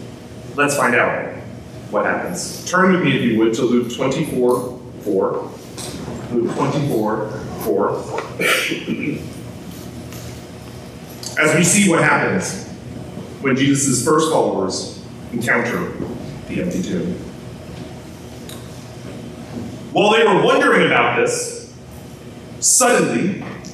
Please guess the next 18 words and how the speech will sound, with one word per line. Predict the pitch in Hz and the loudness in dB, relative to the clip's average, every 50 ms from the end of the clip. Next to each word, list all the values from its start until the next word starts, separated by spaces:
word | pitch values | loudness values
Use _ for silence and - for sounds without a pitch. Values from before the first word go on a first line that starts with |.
| - - - | -10 -6 -2
two | - - 226 240 254 262 247 | 2 4 6 8 8 8 8
men | 233 226 226 233 220 202 | 8 8 8 6 6 6
in | 202 180 | 4 4
clothes | - 202 190 185 165 151 151 156 151 156 | 4 6 6 8 8 6 6 4 4 4
that | 170 170 175 - - | 6 6 6 4 4
gleamed | 156 156 180 220 240 254 262 269 - - - - - | 4 6 6 8 8 8 8 6 6 4 2 2 4
like | 170 190 175 - - 147 160 | 4 4 6 6 4 4 6
lightning | 185 196 202 190 190 - - - - - - - - - - - - - - - - - - - - - - - - - - - - | 6 6 6 6 6 4 4 2 0 -2 -6 -8 -10 -10 -12 -12 -14 -12 -12 -12 -12 -12 -14 -14 -14 -14 -16 -16 -16 -14 -14 -8 -2
stood | - - - - 240 220 - - - - - - - | 0 2 4 4 6 6 6 6 4 4 2 0 -2
beside | - 156 151 - - 165 131 123 107 95 | 0 2 2 4 4 4 2 2 0 0
them. | - - 95 95 92 - - - - - - - - - - - - - - - - - - - - - - - - - - - - - | 0 -2 -2 -4 -6 -8 -10 -12 -12 -14 -14 -14 -14 -14 -14 -14 -14 -14 -14 -12 -12 -12 -12 -12 -12 -12 -12 -12 -12 -12 -12 -12 -8 0
In | - 190 202 | 2 4 6
their | 190 175 170 | 6 6 6
fright, | - 190 - - - 156 - - - - - - - | 6 6 6 6 6 4 4 2 0 -4 -6 -6 -2
the | - 185 | 2 4
women | 180 - 202 202 196 170 165 - - - - | 6 6 6 6 6 6 6 4 2 0 2
bowed | 233 233 233 240 240 247 262 - | 4 4 6 6 6 6 6 6
down | 220 190 180 175 175 175 - - - - - - - - | 6 6 6 6 4 4 2 0 0 -2 -4 -8 -10 -12